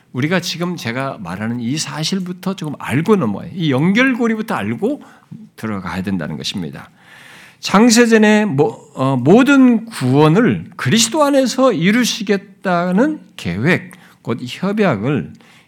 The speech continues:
역사 속에서 계속 언약의 방식으로 말씀하시며 그리스도 안에서 얻는 구원을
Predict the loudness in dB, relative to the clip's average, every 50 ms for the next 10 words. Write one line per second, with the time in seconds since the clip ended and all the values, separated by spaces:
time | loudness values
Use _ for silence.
0 | _ -8 -8 -8 -6 -4 -2 -2 -2 -2 -2 -4 -4 -2 -2 -2 -2 -2 0 0
1 | 0 0 -2 -4 -8 -10 -6 -2 2 2 4 4 4 4 2 2 2 -2 -18 -20
2 | -20 -20 _ _ _ -2 0 2 4 4 2 2 0 -2 -2 0 0 0 0 0
3 | 0 -2 -2 -4 -4 -4 -2 -2 -2 -2 -2 -4 -4 -4 -4 -4 -4 -4 -4 -4
4 | -4 -4 -6 -6 -4 -4 -2 -2 -2 -4 -4 -8 _ _ _ _ _ _ _ -2
5 | 2 4 4 4 2 0 0 2 2 2 2 0 0 -2 -2 -2 0 0 0 0
6 | -2 -2 0 2 2 2 2 2 0 0 -2 -4 -4 -4 -2 0 0 0 0 0
7 | 0 -2